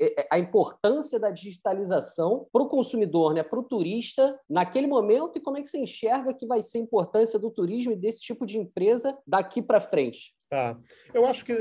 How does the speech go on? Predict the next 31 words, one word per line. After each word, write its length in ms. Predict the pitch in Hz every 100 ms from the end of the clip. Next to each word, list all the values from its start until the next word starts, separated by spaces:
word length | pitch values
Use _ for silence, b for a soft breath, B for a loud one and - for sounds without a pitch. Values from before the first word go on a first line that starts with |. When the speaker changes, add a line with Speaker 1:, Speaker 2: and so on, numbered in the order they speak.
| 196
Speaker 2:
aquele 340 | 160 - 233
momento, 500 | 190 151 160 170 165
dois 200 | 123 135
mil 160 | 131 139
e 120 | 131
um, 160 | 165 156
era 120 | 151
um 80 | 175
processo, 640 | 170 165 - 165 165 -
era 140 | 151 175
um, 160 | 170
era 140 | 147 175
um 60 |
momento 480 | 175 151 156 175 170
ainda, 520 | 143 160 170 135 123 117 b b b
é, 140 | - 147
que 100 | 151
você 120 | 220
não 120 | 233
tinha, 300 | - 208 202
assim, 220 | 139 -
uma, 280 | 160 151 147
uma 220 | 127 151
penetração 800 | 165 165 160 160 143 127 - 156
digital 500 | 147 139 139 135 147
muito 260 | 139 151 151
grande, 580 | 135 127 110 104 _ 104
né? 160 | 123 131
Você 240 | 113 120
tava 220 | 143 185
ali, 300 | 151 151 147